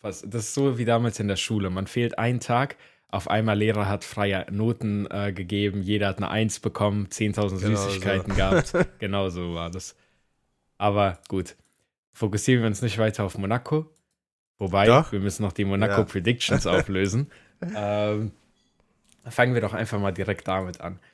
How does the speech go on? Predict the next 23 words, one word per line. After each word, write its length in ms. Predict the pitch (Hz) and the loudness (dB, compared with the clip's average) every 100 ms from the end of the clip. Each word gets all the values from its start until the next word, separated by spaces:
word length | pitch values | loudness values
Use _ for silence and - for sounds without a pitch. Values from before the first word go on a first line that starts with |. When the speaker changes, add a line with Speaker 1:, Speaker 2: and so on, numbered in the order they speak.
| _ - | _ -4
Speaker 1:
Man 160 | 107 | 0
muss 260 | 127 165 - | 2 0 0
sagen, 460 | 117 127 139 151 151 _ _ _ _ _ _ _ _ _ _ - | 0 2 0 -4 -10 _ _ _ _ _ _ _ _ _ _ -8
die 120 | 104 | -4
Turns 360 | - 131 143 135 | 2 2 2 2
haben 220 | 131 117 | 2 2
sich 220 | 117 - | -2 -2
ein 200 | 104 95 | -4 2
bisschen 420 | 143 151 - 120 | 0 2 2 2
geswitcht, 640 | 107 - - 156 - - - | 2 0 -2 -2 -4 -12 -10
was 200 | 107 - | -10 -6
die 220 | 110 104 | -2 -2
Predictions 680 | - 104 104 127 - 107 - | -2 -4 -2 -4 -4 -4 -2
angeht. 520 | 113 135 160 175 - _ _ | -2 0 0 -2 -6 _ _
Und 140 | - 107 | -2 -2
zwar 220 | - 104 | 0 0
nicht, 400 | 113 151 - - _ | 0 -2 -4 -10 _
dass 180 | - 101 | -6 -2
ich 260 | 117 - - - | -2 -2 -10 -8
so 220 | 104 90 | -4 -2
gut 360 | 101 135 143 | 2 2 2
predicted 500 | - 147 151 - 143 160 | 0 0 0 -4 -4 -2
hab, 180 | 175 | -2